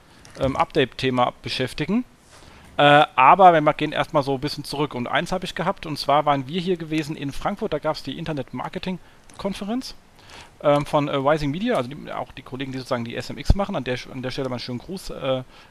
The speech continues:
Rebecca hat heute übrigens Geburtstag. Wobei, wenn die das hören, nicht mehr. Also wir werden die aufnehmen noch, deswegen alles Gute. Äh, und natürlich Sandra. Ähm, und zum ersten Mal im Rahmen dieser, ähm, E-Mail, äh, Expo, whatever,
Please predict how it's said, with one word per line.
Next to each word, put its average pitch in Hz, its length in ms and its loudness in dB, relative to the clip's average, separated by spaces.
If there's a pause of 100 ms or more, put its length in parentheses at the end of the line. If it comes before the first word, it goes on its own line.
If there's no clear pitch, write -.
(100)
Rebecca 147 300 -4
hat 135 80 -2
heute 135 160 0
übrigens 131 200 -10
Geburtstag. 160 640 -6
Wobei, 135 220 6
wenn 139 80 0
die 131 60 -6
das 139 200 -6
hören, 156 160 6
nicht 165 160 0
mehr. 233 240 4
Also 139 280 -4
wir 143 120 0
werden 165 140 8
die 139 100 0
aufnehmen 151 400 0
noch, 202 180 2
deswegen 139 440 -6 (240)
alles 135 200 -8
Gute. 226 300 -6 (380)
Äh, 151 140 2
und 139 160 -2
natürlich 135 280 -6
Sandra. 160 380 -4 (600)
Ähm, 156 460 6 (320)
und 156 500 0 (640)
zum - 140 -6
ersten 170 360 0
Mal 254 220 -2 (640)
im 156 160 -2
Rahmen 151 420 4
dieser, 147 500 4
ähm, 139 340 0
E-Mail, 143 520 0 (680)
äh, 139 60 -6
Expo, 131 340 -6
whatever, 135 400 0